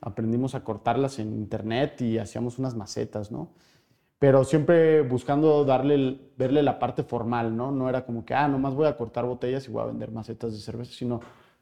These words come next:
pensar en cómo podía ser más estético, cómo podía funcionar mejor, cómo se podía aprovechar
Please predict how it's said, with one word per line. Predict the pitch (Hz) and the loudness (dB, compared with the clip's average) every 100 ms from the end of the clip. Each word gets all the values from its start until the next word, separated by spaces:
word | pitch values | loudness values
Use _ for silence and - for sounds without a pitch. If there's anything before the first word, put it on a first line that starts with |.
| - - | -10 -4
pensar | 131 139 143 | -2 2 2
en | 147 | 2
cómo | 156 151 | 2 0
podía | 123 127 123 | 0 0 0
ser | 123 | -4
más | 123 113 | -4 -4
estético, | 101 135 151 156 139 139 131 127 127 123 | -2 4 4 4 -2 -2 2 4 2 2
cómo | 131 123 | -2 -2
podía | 117 117 123 123 | 0 0 0 -2
funcionar | - 113 110 117 | -4 -8 -6 -4
mejor, | 113 104 131 135 139 139 131 | -4 -4 2 4 4 2 0
cómo | 127 127 | -4 -6
se | |
podía | 123 117 117 | -6 -4 -4
aprovechar | 120 113 110 120 117 | -4 -4 -4 -6 -6